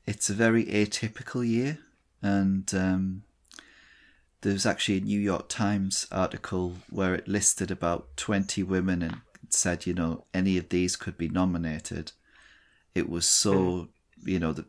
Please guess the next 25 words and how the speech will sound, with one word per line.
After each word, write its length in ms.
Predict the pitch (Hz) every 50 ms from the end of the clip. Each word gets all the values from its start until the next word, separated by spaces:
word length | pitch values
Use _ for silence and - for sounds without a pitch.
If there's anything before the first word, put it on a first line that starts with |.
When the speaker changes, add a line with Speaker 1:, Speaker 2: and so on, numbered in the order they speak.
| _ -
Speaker 1:
the 100 | - 92 87
race 340 | 95 92 90 90 - -
was 100 | - -
so 300 | - - - 98 95 92
fractured, 680 | 87 - - - 95 - - - - - 82 85 82 - - _ _ _ - _ _ _ _ _ _ _ _ -
um, 500 | 87 87 85 85 87 87 85 - 131 - _ _ _ _ _ - _ _ - - - - _ _ _ _ _ _ _ -
and 460 | 95 92 92 90 87 87 87 - - - -
all 200 | 92 98 98 92
of 80 | 82 90
the 80 | 90
nominees 640 | 87 87 87 87 87 87 87 87 87 87 - - -
were 240 | 90 87 87 87 90
in 220 | 90 90 87 90
films 500 | - - - - 92 90 87 85 87 92
that 140 | - 73 -
were 80 | - 80
pretty, 800 | - _ - - - 104 98 101 98 98 98 98 95 98 - - _ _ _ _ _ _ _ _ _ - _ - _ _ _ _ _ _ _ _ _ _ -
apart 440 | - 90 - - - 117 110 98 -
from, 300 | - - 107 98 90 90
um, 360 | 85 85 82 85 85 - - -
Louise 320 | 90 90 90 87 87 - -
Fletcher, 540 | - 92 87 85 - - - - 82 87 - - - 90
who 100 | 95 92
had 180 | 90 85 82
a, 60 | 90